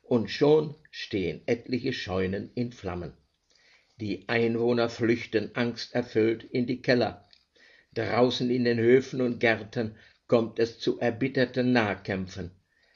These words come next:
Dafür zeugen die vielen Toten, die später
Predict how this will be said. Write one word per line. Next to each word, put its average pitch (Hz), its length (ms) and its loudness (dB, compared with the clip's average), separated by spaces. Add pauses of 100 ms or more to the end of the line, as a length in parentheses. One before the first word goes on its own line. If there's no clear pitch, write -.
Dafür 123 640 -2
zeugen 101 460 0
die 110 80 0
vielen 117 480 -4
Toten, 110 460 0 (260)
die 90 120 -6
später 113 680 -2